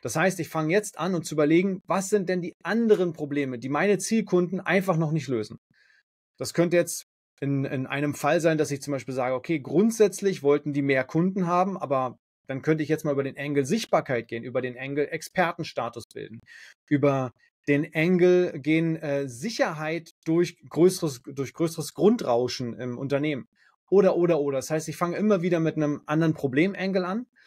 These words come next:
Und dann würde ich persönlich eine dreiteilige Mail-Serie machen. Dafür haben wir auch eine, ein, ein spezielles Format entwickelt, wo wir auch immer wieder das Problem angehen. Und wir gehen immer zuerst das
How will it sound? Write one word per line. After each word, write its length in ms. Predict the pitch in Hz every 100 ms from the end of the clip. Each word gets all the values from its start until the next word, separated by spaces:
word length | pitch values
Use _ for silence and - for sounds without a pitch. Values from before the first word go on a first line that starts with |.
| - _
Und 140 | - 143
dann 180 | 185 180
würde 160 | 175
ich 200 | 226 190
persönlich 440 | 202 185 196 185 151
eine 160 | 147
dreiteilige 540 | 131 139 185 175 165 147
Mail-Serie 560 | 151 185 175 190 185
machen. 380 | 185 185 220 196
Dafür 260 | 143 - 139
haben 140 | 147
wir 180 | 151 143
auch 160 | 139
eine, 580 | - 139 131 127 127 117 - _ _ _ _ _ _ _ _ _ _
ein, 540 | 135 127 131 127 123 127
ein 140 | 131
spezielles 460 | 110 143 151 165 151
Format 340 | 143 131 170
entwickelt, 480 | 139 120 135 196 214 _ - - _
wo 160 | 143 139
wir 320 | 151 147 143 _ -
auch 200 | 160 185
immer 180 | 180 165
wieder 160 | 165
das 140 | 147 -
Problem 440 | 135 123 175 226
angehen. 600 | 175 185 170 185 196 190 _ _ _
Und 280 | 139 139 -
wir 120 | 135
gehen 240 | 113 151 185
immer 180 | 214
zuerst 400 | 202 180 170 160
das 200 | 147 -